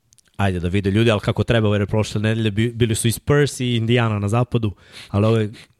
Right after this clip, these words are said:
ovaj put je kako treba. Ovo su moja predviđanja, eto da vidite kako ja, a, bacam prognoze za ovaj kostur. Ja vidim da Oklahoma dobija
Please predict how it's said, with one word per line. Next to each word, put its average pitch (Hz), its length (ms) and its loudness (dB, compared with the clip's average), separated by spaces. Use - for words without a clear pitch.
ovaj 117 180 4
put 123 180 -2
je 107 80 -2
kako 98 200 -2
treba. 127 320 0
Ovo 117 240 0
su - 140 -6
moja 107 240 2
predviđanja, 101 560 -2
eto 95 160 -6
da 95 60 2
vidite 98 260 0
kako 95 240 -2
ja, 95 220 -2
a, 92 420 -2
bacam 95 440 -4
prognoze 98 640 0
za 104 220 0
ovaj 98 160 0
kostur. 110 520 0
Ja 92 180 0
vidim 92 280 -4
da 92 80 0
Oklahoma 95 480 -2
dobija 90 440 -2